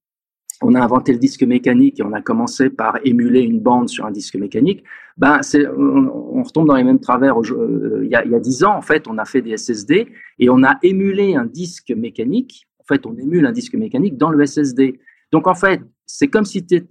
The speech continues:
c'est, voilà, t'as, euh, t'as une nouvelle autoroute avec, euh, mille voies de, de, de chaque côté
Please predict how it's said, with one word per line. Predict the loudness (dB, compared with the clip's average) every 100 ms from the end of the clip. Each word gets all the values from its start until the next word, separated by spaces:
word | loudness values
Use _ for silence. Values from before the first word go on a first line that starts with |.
| -4
c'est, | -2 -2 -6 -6
voilà, | 0 2 0 -4 _
t'as, | 0 2 2
euh, | 0 -4 0
t'as | 2
une | 4
nouvelle | 2 2 2 4
autoroute | 2 0 2 2 2 0 -2 -10 -14 _ _ _ -4
avec, | -2 2 2 0 -4
euh, | -4 -4 -4
mille | 2 2 2
voies | 2 4 4 2
de, | 0 -2 -2 -4 -4 -4 -6
de, | -10 -8
de | -4
chaque | -4 -2
côté | -2 0 0 -2 -4